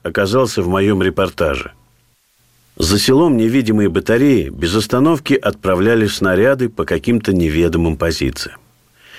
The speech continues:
Бойцы переговаривались. «Приятно послушать. Обычно укропы по нам так наваливали, без остановки, а теперь помалкивают». Но слово «помалкивают»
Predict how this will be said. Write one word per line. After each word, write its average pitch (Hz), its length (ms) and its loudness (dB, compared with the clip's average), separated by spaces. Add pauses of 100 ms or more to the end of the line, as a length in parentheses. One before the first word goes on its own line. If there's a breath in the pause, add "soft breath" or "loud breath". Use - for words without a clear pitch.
(140)
Бойцы 107 400 2
переговаривались. 120 920 0 (440 loud breath)
«Приятно 139 500 2
послушать. 127 600 0 (480 soft breath)
Обычно 139 560 0
укропы 143 420 2
по 120 160 0
нам 127 240 0
так 147 300 0
наваливали, 98 640 0 (180)
без 98 240 0
остановки, 113 760 0 (280 soft breath)
а - 120 -2
теперь 120 340 0
помалкивают». 104 800 0 (600 soft breath)
Но 95 140 0
слово 143 320 2
«помалкивают» 127 800 0